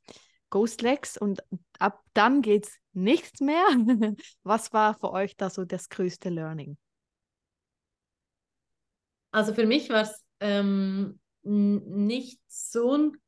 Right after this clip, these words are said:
Speaker 2: krass schwieriger Schritt, weil ich von Anfang an mit Beraterinnen gearbeitet habe.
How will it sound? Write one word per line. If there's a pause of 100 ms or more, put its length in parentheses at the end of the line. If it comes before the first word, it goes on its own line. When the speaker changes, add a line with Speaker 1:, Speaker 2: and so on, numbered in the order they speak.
(160)
Speaker 2:
krass
schwieriger
Schritt,
weil
ich
von
Anfang
an (260)
mit (400)
Beraterinnen
gearbeitet
habe.